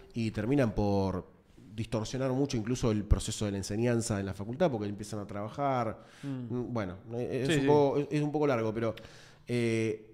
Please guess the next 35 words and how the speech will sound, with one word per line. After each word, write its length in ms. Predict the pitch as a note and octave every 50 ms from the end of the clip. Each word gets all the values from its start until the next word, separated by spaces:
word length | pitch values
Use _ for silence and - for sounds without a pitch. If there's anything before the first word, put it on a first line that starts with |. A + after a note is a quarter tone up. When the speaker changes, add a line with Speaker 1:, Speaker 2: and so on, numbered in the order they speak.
| -
Speaker 1:
se 220 | - D3 - - D3+
necesita 460 | D3+ C#3+ - C3+ - G3+ G3+ G#3+ G#3
como 240 | F3 D#3+ C#3+ C3+ C3+
dar 280 | D3 D#3 E3+ F3 E3 -
un 240 | E3 D#3 D3+ D3+ C#3+
paso 480 | - - E3 E3 - - F#3 F#3 F3+ -
en, 160 | C3+ A#2 A2+
primero, 320 | G2 - C3 D#3+ G3+ A3+ F#3+
reconocer 380 | D3+ C3 C3+ C3 B2+ - D#3+
el 60 | D#3 C3
problema 380 | C3 C3 C#3 E3 F#3 - - -
y, 60 | C3+
segundo, 400 | B2 - A#2 G#2+ B2+ C#3+ D3 C3
hacer 240 | A#2 A2 - A#2+ G#2+
algo 360 | A2+ A2 G#2 G2+ G#2+ B2+ - G2+ - -
para 560 | - G2 F#2+ G2+ G2 F#2 F2 E2+ E2 E2+ -
tra-, 240 | - B2 A#2+ A#2+ A#2 - - - - -
para 160 | - B2 A#2+ B2
proponer, 460 | C3+ C3+ B2+ D#3 G3 B3+ C#4+ C4+ A#3 G3 - -
por 120 | C#3 B2+
lo 80 | C3+ E3
menos, 220 | G#3+ A3+ F3+ -
estructuras 500 | B2+ - C3 B2 B2 - G3 G3+ F3+ -
alternativas 500 | C#3+ B2 A2+ A#2 A2+ B2 B2+ E3 F#3+ E3+
para 200 | - - A2 G#2+
abrazar 360 | G#2 G2+ G#2 G#2 G2+ - C3 B2
ese 120 | G#2 G#2+
problema. 360 | G2+ G2+ G2+ F#2 E2 D2 - - - - - - - - - - - - - -
Porque 120 | A2 A2 A#2
lo 80 | A#2
que 80 | A2 B2
me 80 | C3 C#3+
doy 140 | F3 G3
cuenta 280 | F#3+ G#3 A3 F#3+ D3 B2
cuando, 400 | G#2+ G#2+ G#2 G2 F#2 - - -